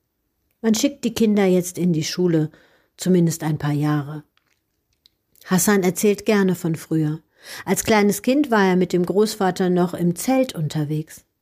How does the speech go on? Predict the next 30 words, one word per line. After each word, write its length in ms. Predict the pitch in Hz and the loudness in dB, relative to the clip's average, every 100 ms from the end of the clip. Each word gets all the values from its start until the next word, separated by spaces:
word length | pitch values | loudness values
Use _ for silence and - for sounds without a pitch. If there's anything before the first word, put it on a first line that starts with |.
| _ _ | _ _
Das 240 | 170 165 | -2 2
waren 340 | 165 160 165 160 | 2 4 4 4
gesunde, 580 | 180 170 208 214 190 | 4 4 4 4 4
starke 540 | 170 - 208 214 220 202 | 2 0 2 2 0 0
Leute, 520 | 175 202 220 220 170 - - - | 2 4 2 0 -4 -6 -20 -2
viel 240 | 262 277 | 2 2
stärker 480 | - 269 269 269 185 | 2 2 2 2 0
als 240 | 170 - | 0 -2
wir 280 | 196 240 202 | 0 2 2
heute. 380 | 165 151 165 160 _ _ _ _ _ _ _ _ _ | 0 -2 -6 -10 _ _ _ _ _ _ _ _ _
Heute 280 | 208 269 269 | 0 0 0
gibt 200 | 202 165 | -2 -4
es 120 | 170 | -6
kaum 240 | - 175 175 | 2 4 4
noch 180 | 165 | 2
nomadische 640 | 160 160 156 147 139 147 160 | 2 2 4 2 0 -4 -4
Familien 580 | - 151 151 147 143 143 | 0 0 2 2 0 -2
in 140 | 143 | -2
der 180 | 147 143 | -2 0
Region. 460 | 143 - 147 151 156 _ _ _ - - | -2 -2 -4 -4 -6 _ _ _ -20 -8
Hassans 420 | - 196 214 180 175 | -2 0 2 0 2
Eltern 420 | 175 208 254 262 | 0 2 2 2
und 180 | 196 - | 0 0
Geschwister 600 | 180 - 226 220 190 190 - - - | -4 0 -2 0 -2 -2 -10 -20 -2
haben 340 | 226 247 262 | 0 2 0
schon 240 | - 220 | 2 2
den 180 | 196 185 | 4 2
nächsten 380 | 170 180 180 196 | 2 0 -2 -8
Schritt 340 | - 185 175 | -2 -2 -2
getan. 520 | - - 185 180 185 | -6 -4 0 2 2